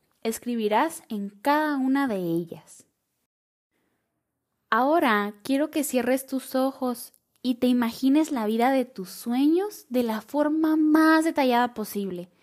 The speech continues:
Vamos por partes, empezando con lo cotidiano. Si gustas, puedes ir pausando el episodio para escribir y volver a cerrar tus ojos. Escribirás en la primera sección. Bien,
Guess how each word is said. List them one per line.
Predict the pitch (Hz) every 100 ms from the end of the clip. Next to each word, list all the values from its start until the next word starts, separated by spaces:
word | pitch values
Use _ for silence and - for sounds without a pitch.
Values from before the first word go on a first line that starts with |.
| _ _ _
Vamos | 208 202 202 -
por | 220 220
partes, | 240 247 247 208 -
empezando | - 214 208 220 226 247
con | 262
lo | 240
cotidiano. | 220 196 180 175 170 160 151 _ _ _ _ _
Si | - 220
gustas, | 214 311 349 - 233 254 - _ _ _ -
puedes | 277 320
ir | 349 349
pausando | 339 330 320 339
el | 349
episodio | 330 208 - 220 285
para | 285
escribir | 233 - 214 196 240 330
y | 302
volver | 233 202 202
a |
cerrar | 202 196 180
tus | 180 180 180
ojos. | 165 - 151 - _ _ _ -
Escribirás | 220 - 233 220 220 233
en | 339
la | 349
primera | 240 220 202 202 214
sección. | - - 143 175 147 160 _ _ _ _ _ _ _ _ -
Bien, | 202 185 160